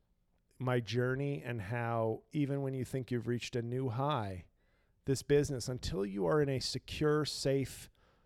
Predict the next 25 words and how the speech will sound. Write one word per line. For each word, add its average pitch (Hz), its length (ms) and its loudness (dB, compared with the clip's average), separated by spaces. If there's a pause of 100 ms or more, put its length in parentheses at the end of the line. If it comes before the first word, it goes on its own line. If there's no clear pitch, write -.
(200)
place 127 460 4
with, 113 160 0
like, 110 240 -4
top - 320 0
tier 123 260 0
management 143 840 0
or 117 340 4 (460)
a 143 100 4
number 147 460 6
of 131 80 4
fans 135 460 2
that's 123 220 2
so 147 560 6
unassailable, 139 680 6
like, 135 220 4
oh, 170 200 8 (480)
if - 220 0
you 214 160 2
have 170 240 8
five 165 560 6
million 156 440 4
followers 147 540 6
on 143 140 2
social 143 340 4
media 120 460 0